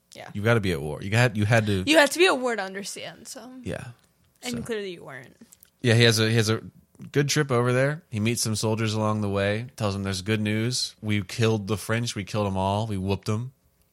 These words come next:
Speaker 2: And then he reaches Austria, or he reaches Brno, but he doesn't quite get the welcome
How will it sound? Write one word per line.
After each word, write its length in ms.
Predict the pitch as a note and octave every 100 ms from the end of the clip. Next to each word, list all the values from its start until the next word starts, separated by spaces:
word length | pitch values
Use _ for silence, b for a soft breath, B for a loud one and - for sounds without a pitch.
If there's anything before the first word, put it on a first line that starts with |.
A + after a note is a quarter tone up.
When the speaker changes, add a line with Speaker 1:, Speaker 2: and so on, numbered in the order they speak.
| - _ -
Speaker 2:
And 260 | A#2 A2+
then 220 | A2+ A2+
he 360 | A2 A2+ A2 A2+
reaches 360 | A2+ D3+ F#3+ A#2
Austria, 400 | F#2+ F#2 - -
or 100 | G2
he 100 | G2+
reaches 300 | B2+ F#3 B2
Brno, 480 | F2 G#2 G2 G2 C#3 - b b b b b -
but 80 | G#2
he 40 |
doesn't 180 | C3+ C#3
quite 180 | D3 C3
get 100 | -
the 100 | G#2
welcome 520 | G#2+ - E2 E2+